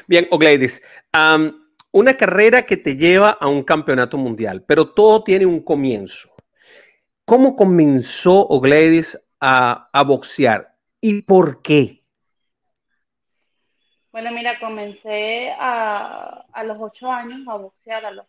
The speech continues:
Speaker 2: siete, ocho años a boxear. Y pues mi primera pelea fue a los once años, amateur. Y bueno, eh, llegué al gimnasio por mis hermanos, que fueron boxeadores primero que yo. Y me dejé llevar por ellos y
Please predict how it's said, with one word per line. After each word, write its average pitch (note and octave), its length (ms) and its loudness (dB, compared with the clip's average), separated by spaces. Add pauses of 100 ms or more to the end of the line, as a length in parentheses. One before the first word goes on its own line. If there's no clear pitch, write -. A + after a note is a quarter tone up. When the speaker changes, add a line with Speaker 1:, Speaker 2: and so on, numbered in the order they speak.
Speaker 2:
siete, A#3 300 -16
ocho A#3 260 -20
años A3+ 240 -20
a A#3+ 100 -20
boxear. G#3 400 -20 (600)
Y B3+ 140 -16
pues C4 140 -4
mi C4 160 -10
primera A#3+ 400 -8
pelea A#3+ 360 -8
fue B3 140 -10
a B3 100 -8
los B3+ 200 -14
once B3+ 320 -16
años, C4 480 -14 (180)
amateur. A3 460 -16 (640)
Y B3+ 100 -10
bueno, B3 360 -6 (320)
eh, G#3 460 -10 (180)
llegué G#3+ 260 -6
al G#3 120 -6
gimnasio C4 580 -10
por A#3 160 -10
mis G#3+ 180 -16
hermanos, G3 500 -14 (380)
que G3 180 -18
fueron G3+ 260 -20
boxeadores G3 400 -20
primero G3+ 300 -20
que G#3 120 -20
yo. A3 120 -16 (640)
Y A#3 480 -14 (140)
me A#3 120 -14
dejé A3 340 -8
llevar A#3 380 -6 (220)
por A#3+ 160 -14
ellos B3+ 360 -12
y C#4+ 60 -20